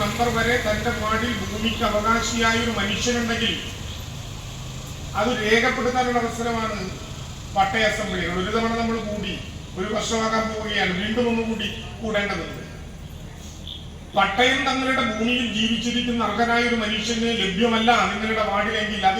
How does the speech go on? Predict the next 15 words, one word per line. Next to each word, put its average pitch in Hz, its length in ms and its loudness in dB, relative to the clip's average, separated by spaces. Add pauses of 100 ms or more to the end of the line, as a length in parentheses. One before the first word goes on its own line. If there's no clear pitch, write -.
രേഖപ്പെടുത്താനൊരു 220 800 0
ഇടമാണ് 220 400 2
പട്ടയ 202 300 -4
അസംബ്ലി. 170 320 -10 (1160)
ആ - 20 6 (120)
പട്ടയ 220 300 4
അസംബ്ലിയിൽ 226 500 2 (380)
തഹസിൽദാരിൽ 233 800 4 (300)
ചുമതല 220 320 0 (100)
കുറയാത്ത 226 420 2 (100)
ഒരു 208 160 -2
ഉദ്യോഗസ്ഥന്റെ 226 720 0
ചുമതല 214 320 0 (140)
നൂറ്റിനാൽപത് 233 720 0
മണ്ഡലത്തിനുമുണ്ട്. 202 680 -4